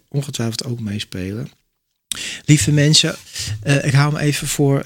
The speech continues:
eh, voor de luisteraars kan je dat uiteraard niet zien, maar als je op YouTube kijkt, dan zie je dit boek heet Verslaving als Kans. Het is een ander geluid, het is een mooi geluid en, eh, het is een boek van Harold Langeveld. Mensen kunnen dat gewoon bestellen bij bol dot com enzovoort. Ja.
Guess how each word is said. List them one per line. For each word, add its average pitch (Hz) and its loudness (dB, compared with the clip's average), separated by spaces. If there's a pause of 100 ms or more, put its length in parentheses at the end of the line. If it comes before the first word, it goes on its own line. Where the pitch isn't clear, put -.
eh, 131 0
voor 135 -2
de 123 2
luisteraars 156 4
kan 104 0
je 101 2
dat 101 -4
uiteraard 101 -2
niet 95 -2
zien, 156 2
maar 147 -2
als 113 -2
je 123 0
op 101 -4
YouTube 160 0
kijkt, 131 0
dan 120 -6
zie 123 -2
je 120 -2
dit 117 0
boek 139 0
heet 131 0
Verslaving 147 -2
als - -2
Kans. 151 0 (460)
Het 123 -2
is 143 2
een 117 2
ander 170 4
geluid, 135 0
het 135 -6
is 120 -2
een 120 0
mooi 139 2
geluid 120 0
en, 123 0
eh, 139 -2
het 123 -2
is - -4
een 120 0
boek 120 -2
van 120 -2
Harold 120 0
Langeveld. 135 -2 (640)
Mensen - -2
kunnen 101 -4
dat 104 -6
gewoon 120 -4
bestellen 147 -4
bij 147 -4 (120)
bol 139 0
dot 139 -4
com 147 -2
enzovoort. 151 -4
Ja. - -4